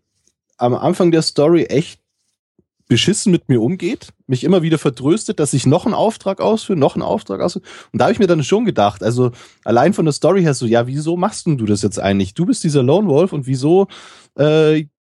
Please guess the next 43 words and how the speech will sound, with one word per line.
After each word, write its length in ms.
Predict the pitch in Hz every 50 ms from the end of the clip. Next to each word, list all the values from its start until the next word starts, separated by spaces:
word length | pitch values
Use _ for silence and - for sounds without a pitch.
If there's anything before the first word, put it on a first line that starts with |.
| _ _ _ _ -
g-, 180 | - - - 76
äh, 380 | 87 110 123 135 147 151 156 - _
greife 300 | - - 120 156 180 196
ich 80 | 160 -
da 120 | 175 156
jetzt 240 | 160 156 - - -
einen 220 | 123 143 165 175
im 260 | 160 151 151 143 -
Krankenhaus 640 | - - 127 147 196 - - 165 160 170 165 - -
liegenden 420 | 165 180 175 170 165 - - 135
Typen 340 | - - 185 214 - - 185
an, 300 | 113 180 202 220 247 262 _ _ _ _ _ - _ _ _ -
äh, 300 | - 151 170 175 175 175
und 480 | - - 101 165 180 175 - - - _ -
kill 220 | - - 240 240 180
den? 320 | 123 98 90 85 85 87 _ _ _ -
Wieso 200 | - 131 139 185
mache 180 | 196 185 165 156
ich 100 | - -
das? 220 | - 85 82 -
Und 160 | - 101 101 123
das 140 | 143 143
fand 220 | - - 156 156 165
ich 80 | -
dann 160 | - 165 156 147
schon, 300 | - - 160 185 196 143
also 180 | 127 123 127
man 160 | 127 127 123
stellt 280 | 120 - - 131 160 -
sich 140 | - 151 -
so 120 | - 135
diese 260 | 123 143 139 127 127
Frage 380 | 113 - - 113 123 147 156 143
so, 180 | 120 - 123 120
ja, 180 | 117 117 113
wie 120 | 120 147 170
ist 160 | 160 - -
das 140 | 127 - 131
in 60 | 123
die 100 | 120 117
Story 400 | 117 - - 127 170 185 170 113
eingebettet? 580 | 101 113 113 117 117 - 117 123 - 160 165 - - - - - - - - _ -
Ähm, 460 | 113 123 127 131 127 127 131 135 -